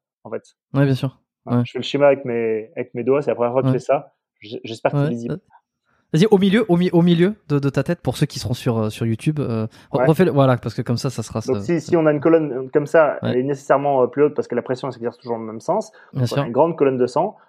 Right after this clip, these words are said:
Speaker 1: alors que si on est un peu, un peu incliné, bah, la colonne de sang est moins haute. Donc on a, on a,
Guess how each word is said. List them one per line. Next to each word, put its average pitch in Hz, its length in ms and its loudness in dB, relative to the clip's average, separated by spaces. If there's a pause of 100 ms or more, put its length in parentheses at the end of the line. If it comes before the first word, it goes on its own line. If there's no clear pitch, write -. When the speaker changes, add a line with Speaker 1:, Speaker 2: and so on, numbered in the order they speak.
(120)
Speaker 1:
alors 110 160 -4
que 135 80 -2
si 175 200 0
on 151 120 2
est 143 200 0
un 131 100 -4
peu, 151 260 2
un 123 80 -4
peu 143 100 2
incliné, 135 300 0
bah, 139 100 2
la 117 100 2
colonne 147 260 2
de 135 80 0
sang 151 200 0
est 156 40 2
moins 151 220 -2
haute. 139 260 -6 (400)
Donc - 100 -20
on 127 80 -4
a, 120 160 -4
on 127 100 -8
a, 107 260 -8